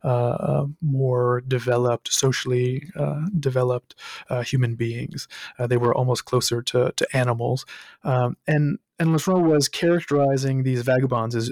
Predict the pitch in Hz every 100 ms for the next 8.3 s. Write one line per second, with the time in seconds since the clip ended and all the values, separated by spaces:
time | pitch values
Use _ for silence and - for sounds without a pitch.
0 | - 123 147 135 123 117 120 - 131 139
1 | - 147 131 131 135 - 151 135 139 131
2 | 131 127 123 131 127 123 - 123 - 143
3 | 135 127 123 123 131 127 - 139 143 -
4 | - - - 131 127 123 - - - -
5 | - 127 127 - - - 147 - 127 120
6 | - - 120 127 131 123 117 120 - -
7 | - - - _ - 120 120 - 156 143
8 | 139 143